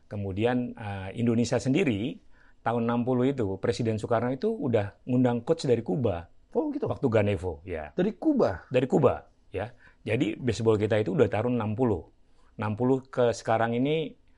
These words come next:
Speaker 1: memang kita masih di delapan besar Asia lah. Kalau, jadi gimana caranya menjadi empat ba-, empat besar seperti Cina, kemudian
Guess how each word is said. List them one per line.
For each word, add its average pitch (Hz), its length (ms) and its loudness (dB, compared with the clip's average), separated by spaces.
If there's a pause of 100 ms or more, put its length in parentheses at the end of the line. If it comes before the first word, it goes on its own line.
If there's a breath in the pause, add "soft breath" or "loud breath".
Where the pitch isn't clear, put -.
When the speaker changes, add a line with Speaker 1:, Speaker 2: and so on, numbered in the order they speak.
(240 soft breath)
Speaker 1:
memang 135 320 -2
kita 143 400 -2
masih 113 400 -4
di 104 160 -4
delapan 92 320 -4
besar 87 320 -8
Asia 85 400 -10
lah. 73 160 -14 (840)
Kalau, 85 400 -10
jadi 101 320 -4
gimana 98 320 -4
caranya 95 400 -4
menjadi 92 240 -6
empat 90 220 -6
ba-, 92 240 -8
empat 92 260 -6
besar 104 340 -2 (380 soft breath)
seperti - 420 -10
Cina, 95 760 -6
kemudian 87 800 -10